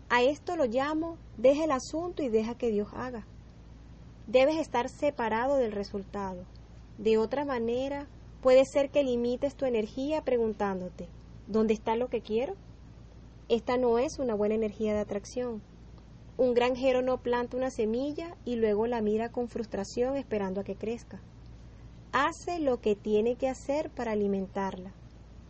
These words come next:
pero después deja que la naturaleza haga lo que tiene que hacer. Además, no debes de querer controlar el cómo sucede algo.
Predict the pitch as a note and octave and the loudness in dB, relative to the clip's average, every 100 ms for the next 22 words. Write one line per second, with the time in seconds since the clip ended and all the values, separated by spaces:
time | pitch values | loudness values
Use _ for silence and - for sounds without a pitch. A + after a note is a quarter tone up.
0 | - - - A3+ A3 G3+ G3 - G#3+ C4+ | -20 -20 0 4 6 4 2 -2 -2 -2
1 | - - - - - A3+ A#3+ B3+ C#4 B3+ | -6 -14 -20 -18 0 2 2 2 2 2
2 | A#3 G#3+ G#3 G3 G#3 C4 - C#4 - A3 | 2 0 0 2 2 0 0 -6 -4 -6
3 | A#3 B3 A#3+ G#3+ G3 F#3+ G#3+ A#3 C#4+ A#3+ | -4 -4 -4 -4 -6 -8 -4 -2 -2 -4
4 | G3+ F#3+ - A#3+ A#3+ - - - - - | -4 -6 -8 -14 -14 -18 -18 -18 -18 -20
5 | - - - - - - - G#3 G#3 G3+ | -20 -20 -20 -20 -20 -12 -4 0 2 2
6 | G3 F#3+ - - - - - - - - | -2 -6 -14 -18 -16 -16 -18 -18 -18 -8
7 | A3 A3+ A3+ A#3+ C4+ C4+ B3 A3+ A3 C4 | 0 4 8 8 6 4 4 4 2 2
8 | D4 C#4+ A3+ G#3 A3 C#4 - - A#3 A#3 | -2 -2 0 0 -2 -6 -12 -6 -2 -2
9 | - B3+ D4 D#4+ C#4+ - G#3+ G3+ A3 B3+ | 0 -4 -2 -6 -8 -6 -2 -2 -2 -2
10 | G#3+ | -6